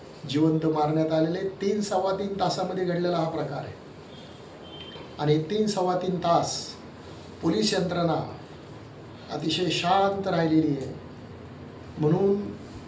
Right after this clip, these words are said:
ही जी दहशत निर्माण झालेली आहे, या दहशतीला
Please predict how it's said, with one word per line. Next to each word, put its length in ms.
ही 100
जी 160
दहशत 580
निर्माण 300
झालेली 420
आहे, 220
या 80
दहशतीला 1040